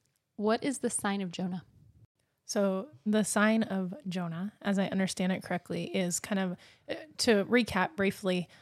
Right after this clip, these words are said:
Speaker 2: Um, so Jonah is a prophet, um, in the Old Testament. He hears God calling him, um, to go to the Ninevites, who were Assyrian. And so again,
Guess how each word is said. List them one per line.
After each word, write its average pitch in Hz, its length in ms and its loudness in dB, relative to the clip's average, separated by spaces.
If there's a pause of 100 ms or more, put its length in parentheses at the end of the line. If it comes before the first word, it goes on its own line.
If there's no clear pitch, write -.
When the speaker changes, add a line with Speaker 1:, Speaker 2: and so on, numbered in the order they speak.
(200)
Speaker 2:
Um, 190 440 2
so - 160 2
Jonah 226 640 6
is 202 400 2
a 202 80 0
prophet, 180 580 -4 (220)
um, 165 380 -4 (340)
in 208 80 -2
the 202 80 4
Old 196 160 4
Testament. 180 500 -2 (120)
He 208 120 0
hears 220 400 2 (140)
God 196 340 4
calling 190 360 0
him, 185 420 0 (520)
um, 190 400 0 (100)
to 220 200 2
go 196 260 4
to 196 280 0
the 185 100 -2
Ninevites, 165 640 -4
who 175 180 0
were 170 200 -4
Assyrian. 196 580 0
And 185 120 -2
so 180 440 0
again, 202 360 2